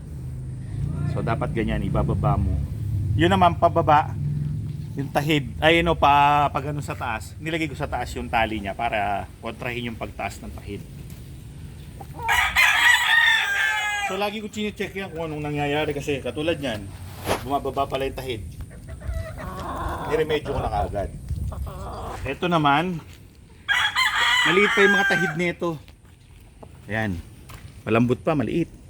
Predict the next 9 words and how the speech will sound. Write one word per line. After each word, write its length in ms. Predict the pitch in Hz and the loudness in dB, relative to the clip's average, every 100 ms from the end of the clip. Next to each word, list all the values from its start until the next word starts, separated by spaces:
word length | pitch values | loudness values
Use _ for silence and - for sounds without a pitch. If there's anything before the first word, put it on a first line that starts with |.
| - - - - - | -20 -20 -18 -18 -14
Katulad 320 | - 156 151 147 | 0 4 6 6
nitong 240 | 151 156 | 4 4
tahid 240 | 151 143 | 6 6
nito. 240 | 143 143 131 | 6 4 8
Ayan, 320 | 160 160 139 | 10 10 6
oh. 40 | 123 - 906 855 855 - - - | 0 -4 -4 -4 -6 -10 -20 -8
Ayun 160 | 120 - | -6 -2
sinasabi 560 | 113 107 104 92 87 | -2 0 0 -2 -4
ko. 80 | 76 | -6